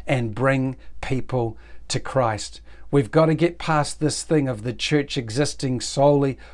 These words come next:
for us and for our needs, which the attractional model sadly has lent itself towards, bringing about, you know, anonymous attenders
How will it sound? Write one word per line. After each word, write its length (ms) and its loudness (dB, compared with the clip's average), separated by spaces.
for 280 4
us 300 0
and 260 -4
for 360 2
our 240 0
needs, 680 0
which 300 0
the 160 -2
attractional 640 0
model 520 2
sadly 640 2
has 220 -4
lent 380 2
itself 480 -2
towards, 540 2
bringing 400 4
about, 360 0
you 100 4
know, 160 4
anonymous 720 4
attenders 880 0